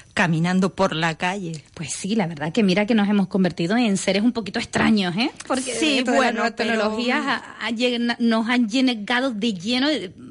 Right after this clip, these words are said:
Speaker 2: Claro, se meten en nuestras vidas de una manera que al final,
Speaker 1: Hay
Speaker 2: eh,
Speaker 1: que regularlo.
Speaker 2: Pues
Speaker 1: Hay
Speaker 2: sí.
Speaker 1: que regularlo de todas
Speaker 2: Pues sí,
Speaker 1: maneras.
Speaker 2: pero eso lo trataremos al final de la sección. Vamos a empezar con otro tema que tú misma, oye, pues, eh,
Speaker 1: Sí.
Speaker 2: dilo tú misma, a ver.
Speaker 1: Mira, em, me voy a Facebook, ¿vale?
Speaker 2: Ajá.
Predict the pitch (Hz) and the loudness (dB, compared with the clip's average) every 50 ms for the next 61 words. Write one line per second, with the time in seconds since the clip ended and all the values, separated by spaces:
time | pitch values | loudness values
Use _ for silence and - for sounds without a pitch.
0 | - - - 262 330 392 - - - - - - - - 254 254 302 - 466 494 | -12 -6 -2 0 0 0 -2 -4 -8 -18 -18 -8 -2 0 0 0 0 -2 -4 -6
1 | 466 415 392 370 - - 247 214 190 208 185 185 180 175 208 226 269 320 349 269 | -4 -4 -4 -4 -2 -4 -4 -2 0 0 0 0 0 0 0 0 2 2 2 2
2 | 220 202 202 285 415 - - - - - - - - 220 208 202 - - 202 185 | 2 2 2 0 -2 -4 -6 -18 -20 -20 -16 -4 2 2 4 4 2 0 -2 -2
3 | 175 170 180 262 381 - - 247 220 - - 311 - 320 294 262 233 214 170 170 | -2 0 0 0 -2 -2 0 0 0 2 2 0 0 -2 -2 -2 -4 -4 -4 -6
4 | 196 202 247 349 370 - _ _ - 220 156 - - 233 294 277 320 320 302 277 | -8 -8 -10 -12 -12 -14 _ _ -6 -4 -4 -4 -2 -4 -2 -2 -2 -4 -4 -4
5 | 233 226 214 202 190 185 196 180 175 180 170 170 190 185 202 196 175 165 170 160 | -4 -4 -4 -4 -6 -6 -6 -6 -6 -6 -6 -4 -2 -2 0 -2 -2 -2 -4 -4
6 | 160 185 202 269 - - 403 440 427 381 349 359 285 285 285 285 269 254 - - | -2 0 0 0 2 2 0 2 2 0 0 0 2 2 2 0 0 -2 -4 -2
7 | 226 226 240 247 233 196 175 - - 170 - - - 294 381 415 370 320 311 269 | -2 0 0 0 0 -2 -2 -4 -6 -6 -4 -2 0 0 0 2 0 0 0 0
8 | 311 294 269 262 247 240 - - 269 294 359 - - - - - - _ - 240 | 0 0 0 0 -2 -4 -2 0 0 0 -2 -2 -8 -16 -20 -20 -10 _ 0 2
9 | 233 233 262 294 - 320 277 220 254 254 269 320 427 - - _ - 254 214 196 | 2 2 2 0 0 -2 -2 -2 -2 0 0 0 0 -2 -4 _ -10 -6 -6 -6
10 | 190 190 - _ - 247 240 240 240 240 269 285 302 285 233 220 220 196 180 170 | -6 -8 -12 _ -8 -4 -2 0 2 2 2 2 2 2 2 2 0 0 -2 -4
11 | - 170 165 160 160 170 - - - - - 175 175 175 214 160 156 147 - - | -4 -6 -6 -6 -6 -8 -10 -14 -18 -10 -6 -2 0 0 0 0 -2 -6 -10 -14
12 | - _ _ - 349 311 240 196 147 147 143 - - 226 240 233 233 226 214 196 | -18 _ _ -2 -2 0 0 -2 -4 -6 -12 -8 -2 0 2 2 2 2 2 0
13 | 185 - - 208 214 208 208 214 214 214 214 214 220 220 214 214 214 214 214 214 | 0 0 0 0 0 2 2 2 2 2 2 2 0 0 0 0 0 0 0 0
14 | 214 214 214 214 214 214 - - 247 233 226 233 254 277 302 - - 196 180 170 | 0 0 0 0 -2 -2 -2 0 2 2 2 2 2 0 0 -2 -6 -6 -6 -6
15 | - - 156 160 - - - - 208 277 330 185 185 165 - 185 | -8 -10 -10 -10 -10 -10 -8 -6 -4 -2 0 0 -2 -2 -4 -6